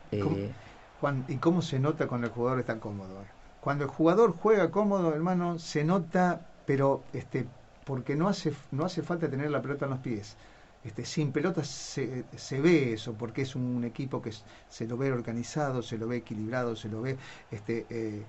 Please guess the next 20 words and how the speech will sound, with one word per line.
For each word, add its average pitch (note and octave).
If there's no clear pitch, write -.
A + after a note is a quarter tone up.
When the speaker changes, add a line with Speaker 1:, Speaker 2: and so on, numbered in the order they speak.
Speaker 1:
sabiendo D3
qué A#2
es G#2+
lo A2
que A2
tiene G#2
que G2
hacer. G2
Por D#3
ahí A3+
tiene F#3+
armas, G3+
tiene F3
armas, G3+
este, B2+
precarias, C#3+
si C3
se B2
quiere, A2
¿no? A3